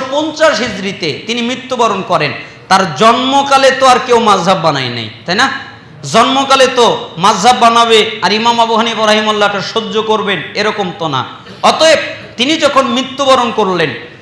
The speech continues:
তাহলে আমরা ধরলাম রাসূল সাল্লাল্লাহু আলাইহি সাল্লামের ইন্তেকালের একশো চল্লিশ বছর পরে তিনি মৃত্যুবরণ করলেন।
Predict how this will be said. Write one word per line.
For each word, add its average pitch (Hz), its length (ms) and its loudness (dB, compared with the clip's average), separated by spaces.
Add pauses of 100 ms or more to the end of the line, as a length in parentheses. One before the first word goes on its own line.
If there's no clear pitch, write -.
(160)
তাহলে 294 240 4
আমরা 294 220 4
ধরলাম 226 480 2 (400)
রাসূল 214 360 -2
সাল্লাল্লাহু 254 800 2
আলাইহি 226 200 -2
সাল্লামের 220 400 -2
ইন্তেকালের 254 920 -2 (160)
একশো 247 400 0 (180)
চল্লিশ 320 580 0
বছর 277 480 0
পরে 247 340 2 (240)
তিনি 240 160 -2
মৃত্যুবরণ 214 640 -2
করলেন। 143 360 -6